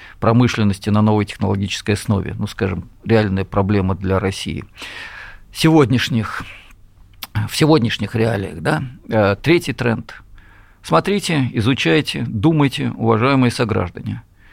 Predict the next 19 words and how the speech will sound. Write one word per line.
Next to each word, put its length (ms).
Если 220
вы 120
считаете, 340
что 160
граждане 400
России — 340
это 180
идиоты, 380
которые 340
не 80
могут 240
в 40
этом 180
разобраться, 520
то 100
вы 60
ошибаетесь. 540
У 40
нас 280